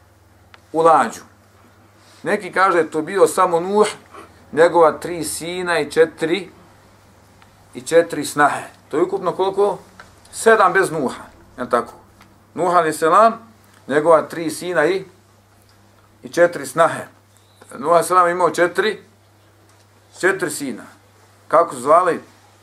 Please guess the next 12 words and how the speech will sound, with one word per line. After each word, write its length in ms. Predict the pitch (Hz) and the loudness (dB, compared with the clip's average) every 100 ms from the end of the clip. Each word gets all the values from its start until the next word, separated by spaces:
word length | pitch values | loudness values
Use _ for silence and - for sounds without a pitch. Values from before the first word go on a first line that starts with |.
| _ _ _ _ _ _ _ _ _ _ _ _ _ _ _ _ _ _ _ _ _ - - _ _ - - | _ _ _ _ _ _ _ _ _ _ _ _ _ _ _ _ _ _ _ _ _ -20 -20 _ _ -16 -2
Ham, 480 | 123 156 190 208 - | 4 6 6 4 0
Sam, 600 | - 143 165 185 208 - _ _ _ _ _ _ _ _ _ _ - | -2 4 4 2 -4 -16 _ _ _ _ _ _ _ _ _ _ -12
Jam 480 | 120 135 175 190 - - | -2 2 4 2 -4 -14
i 80 | 139 | -2
Jafes. 500 | 143 135 113 - - - - - - - - - | 0 0 -8 -16 -20 -20 -20 -20 -20 -20 -20 -12
Je 120 | 110 | -2
tako? 260 | 120 113 - - _ - _ _ _ - - - | -2 -2 -12 -20 _ -20 _ _ _ -20 -20 -12
Znači, 320 | 110 110 104 | -10 -10 -6
Ham, 300 | 110 156 165 | 2 2 2
Sam, 360 | - 165 160 135 | 2 2 2 2
Jam 240 | 156 165 | 2 2
i, 220 | 160 196 | -2 -6